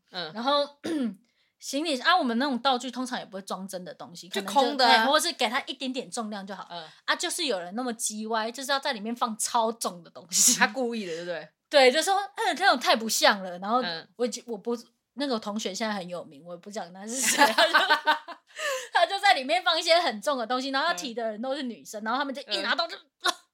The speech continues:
Speaker 2: <laughs> 就是，
Speaker 1: 然后还要演下去。
Speaker 2: 对，要演说：“嗯，我拿得动的那种。”
Speaker 1: 嗯。<laughs>
Speaker 2: 对，我遇过最鸡歪的是有人在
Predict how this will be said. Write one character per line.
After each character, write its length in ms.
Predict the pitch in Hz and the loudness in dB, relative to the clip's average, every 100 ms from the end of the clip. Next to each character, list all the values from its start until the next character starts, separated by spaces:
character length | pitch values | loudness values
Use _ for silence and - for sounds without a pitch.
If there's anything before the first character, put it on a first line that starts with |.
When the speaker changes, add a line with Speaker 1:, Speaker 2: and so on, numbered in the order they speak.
| _ _ _ | _ _ _
Speaker 2:
<laughs> 40 | 311 | -8
就 140 | 339 | -4
是， 60 | 311 | 2
Speaker 1:
然 100 | 247 | 4
后 60 | |
还 80 | 302 | 6
要 80 | 262 | 4
演 200 | 254 208 | 4 -2
下 120 | 233 | 0
去。 40 | 233 | 6
Speaker 2:
对， 280 | 320 302 | 6 6
要 180 | 302 339 | 2 0
演 240 | 330 240 220 | 0 -2 -4
说 120 | 277 - | -6 -6
：“嗯， 240 | 311 233 202 | -12 -14 -14
我 60 | 226 | -12
拿 180 | 240 | -12
得 120 | - 262 | -10 -6
动 280 | - 269 208 | -2 -2 -4
的 100 | 240 | -4
那 80 | 277 247 | -4 -2
种。” 120 | 277 226 | -4 -4
Speaker 1:
嗯。 100 | 370 415 - | -6 -6 -4
<laughs> 0 | |
Speaker 2:
对， 340 | 392 226 302 - | 0 0 -2 -6
我 140 | 233 | -6
遇 140 | 269 302 | -4 -2
过 100 | 285 | -2
最 220 | 285 240 | -2 -4
鸡 180 | 226 226 | -6 -2
歪 160 | 233 | 0
的 60 | 196 | 0
是 140 | 220 | -6
有 100 | 220 | -6
人 180 | 175 165 | -6 -6
在 300 | 220 233 208 | -2 0 -2